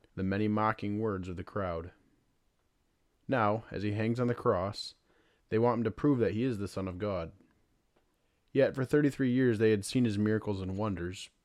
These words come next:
but they would not believe it. It was not the will of his Father that he came down from the cross. The will of the Father was that he suffer the agony of hell itself to purchase salvation for the chosen elect of God.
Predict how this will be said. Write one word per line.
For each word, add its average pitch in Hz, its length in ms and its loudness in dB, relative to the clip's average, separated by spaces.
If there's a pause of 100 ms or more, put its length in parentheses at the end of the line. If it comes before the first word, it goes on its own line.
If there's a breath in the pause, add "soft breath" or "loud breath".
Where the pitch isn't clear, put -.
(100)
but 110 180 -4
they 98 80 -4
would 98 160 -4
not 85 220 -6
believe 98 300 -4
it. 80 120 -10 (1500)
It 113 60 -4
was 107 140 0
not 113 220 0
the 123 80 4
will 117 180 6
of 104 100 4
his 95 120 -4
Father 110 340 2
that 92 140 -2
he 90 80 -2
came 92 280 -6
down 90 200 -4
from 90 140 -10
the 87 100 -8
cross. 87 540 -8 (680)
The 104 80 -2
will 123 220 6
of 104 40 4
the 104 80 2
Father 123 380 4
was 92 320 -2
that 92 140 -6
he 92 80 -4
suffer 113 420 -2
the 98 160 -4
agony 107 340 0
of 90 120 -4
hell 117 240 -4
itself - 680 -6 (480)
to - 80 -10
purchase - 380 -4
salvation 107 560 0
for - 100 -14
the 90 100 -8
chosen 104 400 -4
elect 98 380 -6
of 87 80 -10
God. 95 360 -4